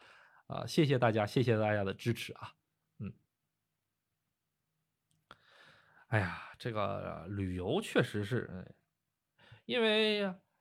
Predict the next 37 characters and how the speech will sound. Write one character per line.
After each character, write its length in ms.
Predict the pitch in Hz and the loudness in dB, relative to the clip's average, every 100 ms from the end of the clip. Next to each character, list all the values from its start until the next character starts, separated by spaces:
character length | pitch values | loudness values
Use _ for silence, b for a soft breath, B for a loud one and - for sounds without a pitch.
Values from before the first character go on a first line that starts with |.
| _ _ | _ _
怎 120 | - | -4
么 140 | 127 214 | -2 -4
讲 400 | - 127 - - | 0 -2 -2 -10
呢？ 280 | 107 117 113 | 0 2 2
就 100 | 104 | 0
是 100 | 131 | -4
说 640 | 127 - 147 147 151 147 147 | -4 0 4 6 6 4 2
有 260 | 131 110 98 | 4 4 4
些 260 | - 285 | 4 4
东 260 | 302 302 311 | 6 4 4
西 140 | - | 4
吧， 480 | 135 120 98 92 - _ _ _ _ _ _ _ _ _ _ - _ _ | 8 8 8 4 -4 _ _ _ _ _ _ _ _ _ _ -16 _ _
确 120 | - 277 | 0 0
实 220 | - 196 | 4 6
是， 300 | 269 175 - - - | 6 4 0 -20 4
阿 100 | 226 | 4
杜 100 | 240 | 4
现 140 | 226 240 | 0 0
在 60 | |
也， 120 | 165 104 - - - | 0 0 -4 -18 -2
也 140 | 151 | 0
反 280 | 196 151 240 | 4 6 8
想 240 | - - | 6 4
一 40 | 98 | 0
下 80 | 98 | -2
啊， 140 | 92 131 | 2 4
阿 80 | 262 | 4
杜 140 | 294 | 2
讲 240 | - 98 | 2 2
了 60 | 165 | 2
很 180 | - 95 | 0 0
多 120 | 160 | 0
东 220 | 214 254 | 0 0
西， 220 | 226 143 | 2 2
确 180 | 120 269 | 2 -2
实 160 | - 165 | 0 2
是 360 | 220 156 107 | 4 4 4